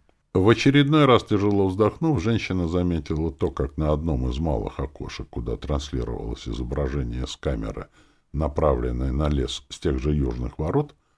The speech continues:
появилось что-то очень настораживающее, так как это что-то постепенно нарастало из темноты леса. И тяжело выдохнув, Ольга Сергеевна с большим трудом сдержала крик испуга. Ведь она теперь четко видела, что в лесу копошатся десятки,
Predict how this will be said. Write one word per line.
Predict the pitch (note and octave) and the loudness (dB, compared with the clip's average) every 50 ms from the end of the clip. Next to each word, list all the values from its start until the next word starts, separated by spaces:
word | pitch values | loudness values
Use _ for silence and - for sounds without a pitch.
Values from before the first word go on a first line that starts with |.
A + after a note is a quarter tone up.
| _ _ _ _ - | _ _ _ _ -6
появилось | - C#2 C2+ C#2 D2+ F2+ C3+ D#3+ D#3 - | -2 -2 0 0 0 -2 -2 -4 -6 -10
что-то | - - - - - G2+ - - - - _ - | -14 -16 -10 -4 -4 -4 -4 -6 -12 -14 _ -4
очень | - A2+ A2 - - G#2 | -4 -4 -4 -4 -8 -8
настораживающее, | G#2+ - - - - - G2 - F2+ C#2 A#1 A1 G1+ - G#1 A1 - - - - - A#1 A1 - _ _ _ _ _ _ _ _ _ | -8 -8 -8 -8 -6 -4 -2 -2 0 -2 -2 -4 -6 -8 -10 -12 -12 -12 -10 -8 -8 -8 -8 -10 _ _ _ _ _ _ _ _ _
так | - - B1 - | -6 -6 -6 -6
как | - - - - | -6 -10 -8 -6
это | - C#2 - C2+ | -8 -6 -6 -8
что-то | - - - E2 - - - D2 | -8 -6 -4 -4 -4 -4 -4 -8
постепенно | - - - - - - C#2 - - D2 C2 B1+ A#1+ B1 | -8 -10 -16 -14 -12 -14 -12 -6 -4 -4 -2 -2 -2 -2
нарастало | C2+ C2+ C2+ C2+ D2 C2 - - - - G#2 F#2 D#2 A#1+ A1+ | -2 -2 0 0 0 -2 -2 -6 -6 -2 -2 0 0 0 -2
из | A1+ A1+ - | -4 -6 -10
темноты | - - - A#1+ B1 C2 B1 A#1+ - - - | -10 -8 -6 -6 -4 -4 -4 -6 -6 -6 -8
леса. | A1+ G1+ - F#2+ - - - - - - - _ _ _ _ _ _ _ _ _ - | -8 -8 -8 -10 -10 -12 -12 -12 -12 -12 -14 _ _ _ _ _ _ _ _ _ -12
И | - C#2 | -12 -8
тяжело | - - D#2 D2 E2 D#2 D#2 E2 | -4 -2 -2 -2 0 0 0 0
выдохнув, | F2+ A#2 D#3 E3 D#3 - - - - - - | 0 0 0 0 -2 -4 -4 -4 -6 -4 -4
Ольга | F2+ E2+ D2 C#2+ - | -4 -4 -2 -2 -4
Сергеевна | - - F2 D#2 E2 G2 A#2 A2 F#2+ E2+ D#2 D2+ C2+ | -2 -2 -4 -2 0 0 2 2 2 2 0 0 -2
с | C#2+ | -2
большим | D2 D2 F2+ E2+ D#2 - - G2+ F#2 | 0 2 0 0 0 0 -2 -4 -2
трудом | - G2 F#2+ G2+ F#2+ A2+ A2+ G#2 | -2 -2 -2 0 2 2 2 2
сдержала | D#2+ C#2+ E2+ D#2+ D2 D2+ E2+ F2+ E2+ E2+ D#2+ D2 | 2 2 2 0 2 2 4 6 6 6 4 2
крик | C#2+ - G#2 F#2+ C#2+ - E2+ | 2 2 0 0 0 0 -2
испуга. | D2 - - - E2+ D2 A1+ A1 B1 B1 - _ _ _ _ _ _ _ _ _ _ _ _ _ - | -2 -2 -2 -2 -2 -2 -2 -2 -6 -8 -8 _ _ _ _ _ _ _ _ _ _ _ _ _ -12
Ведь | - C#2 - | -12 -8 -4
она | - D2 C#2+ D2+ D2+ | -2 0 0 0 -2
теперь | C#2+ - D2+ D2 - D2 C#2+ | -2 -4 -8 -6 -6 -6 -6
четко | - - C#2 B1+ - - - | -6 -8 -8 -8 -8 -6 -6
видела, | C2 A#1 A#1+ A1+ - A#1 A1+ A#1 A#1+ | -4 -4 -4 -6 -6 -6 -6 -6 -8
что | - - - C2 | -10 -8 -8 -8
в | A#1+ A#1+ B1 | -8 -6 -6
лесу | B1 C2 C2 - - C#2+ C2+ | -6 -6 -6 -6 -6 -8 -8
копошатся | - - - - - - - - - A#1 - - - - C2+ | -8 -10 -14 -8 -6 -8 -6 -6 -8 -8 -10 -10 -10 -8 -8
десятки, | B1 A#1 A#1+ C2 - - - - - - C#2 B1 - _ _ - - G#1+ G1+ | -8 -6 -8 -8 -10 -10 -10 -8 -6 -4 -4 -4 -6 _ _ -14 -12 -12 -12